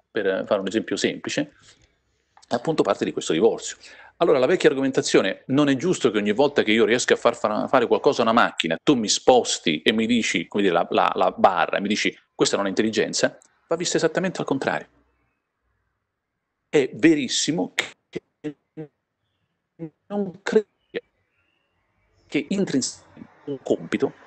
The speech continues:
non possa essere svolto a intelligenza zero. Io credo che qualsiasi compito di-, che noi facciamo lavorativo possa essere, in teoria, in maniera molto più, non fantascientifica,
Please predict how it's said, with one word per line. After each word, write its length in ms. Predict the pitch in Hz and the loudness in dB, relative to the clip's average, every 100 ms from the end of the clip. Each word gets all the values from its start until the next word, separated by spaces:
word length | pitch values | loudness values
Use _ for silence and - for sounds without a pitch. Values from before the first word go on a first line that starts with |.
| - | -14
non 160 | - 170 | -6 -2
possa 300 | 175 160 139 | 0 0 -2
essere 460 | 135 - 92 95 - | -2 0 -2 -4 -8
svolto 720 | 117 120 80 78 113 90 _ | -2 0 0 -2 -4 -6 _
a 100 | 131 | -6
intelligenza 600 | 127 131 127 - 85 - | -4 -2 -4 -4 -4 -4
zero. 320 | - - - _ _ _ _ | -4 -6 -8 _ _ _ _
Io 100 | - | -4
credo 160 | 349 127 | 0 0
che 80 | 139 | 0
qualsiasi 400 | 170 165 175 127 | 0 0 -2 0
compito 460 | 113 87 80 92 | -2 -2 -4 -6
di-, 80 | 92 | -4
che 100 | - | -2
noi 100 | 120 | 0
facciamo 440 | 117 - 98 - - - | 0 -2 -2 -4 -8 -4
lavorativo 840 | 104 101 101 - 101 73 76 92 - _ _ _ _ _ | 0 2 0 -2 -6 -6 -6 -6 -10 _ _ _ _ _
possa 380 | - - - 170 | -6 -4 -2 0
essere, 500 | 123 - - 90 90 | 0 -2 0 -2 -2
in 180 | - 127 | -2 -2
teoria, 500 | - 98 90 78 78 | 0 0 0 -2 -2
in 300 | - - _ | -4 -14 _
maniera 260 | - 143 120 | -6 -2 2
molto 260 | 165 170 | 2 0
più, 280 | - 117 104 | 0 0 0
non 160 | - 127 | 0 0
fantascientifica, 880 | 90 85 90 - 87 85 76 82 | 0 -2 -2 -2 -2 -4 -2 -6